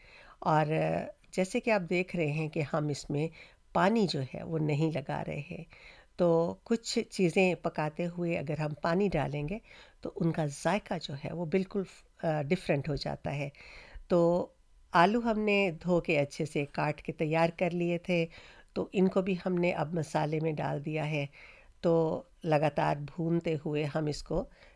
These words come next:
तकरीबन, हम इसको तीन से चार मिनट तक भूनेंगे। और अगर आपको लगे कि ये, अ, जो मसाला है वो नीचे लग रहा है, उस वक्त आप एक पानी का छींटा जो है वो दे सकते हैं, लेकिन हमने अभी तक इसको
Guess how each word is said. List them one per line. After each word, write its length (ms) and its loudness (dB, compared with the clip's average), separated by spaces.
तकरीबन, 480 0
हम 180 2
इसको 280 0
तीन 300 0
से 180 -4
चार 300 0
मिनट 360 -4
तक 120 0
भूनेंगे। 680 -2
और 260 2
अगर 260 4
आपको 320 0
लगे 340 0
कि 140 -4
ये, 380 -4
अ, 60 -14
जो 220 -4
मसाला 440 0
है 220 0
वो 140 -6
नीचे 300 -2
लग 260 0
रहा 160 0
है, 240 -4
उस 200 -2
वक्त 200 0
आप 200 -2
एक 200 -8
पानी 280 2
का 160 -4
छींटा 480 0
जो 140 -6
है 120 -6
वो 120 -8
दे 220 2
सकते 540 -8
हैं, 120 -10
लेकिन 180 2
हमने 400 2
अभी 200 -4
तक 220 -6
इसको 320 -8